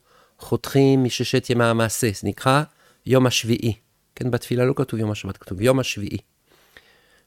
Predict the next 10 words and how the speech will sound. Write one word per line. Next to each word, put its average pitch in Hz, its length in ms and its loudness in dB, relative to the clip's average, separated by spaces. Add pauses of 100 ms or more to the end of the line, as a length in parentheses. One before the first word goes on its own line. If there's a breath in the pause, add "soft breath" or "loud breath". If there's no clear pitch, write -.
זה 110 220 -4
בחינה 120 460 2
של 113 200 -4
"וינוחו 135 920 2 (260)
בה", 95 240 2 (500)
כל 123 200 0
ישראל. 104 340 -10 (840 soft breath)
זה 107 200 -6
בחינה 123 260 -2
נקבית. 135 580 -2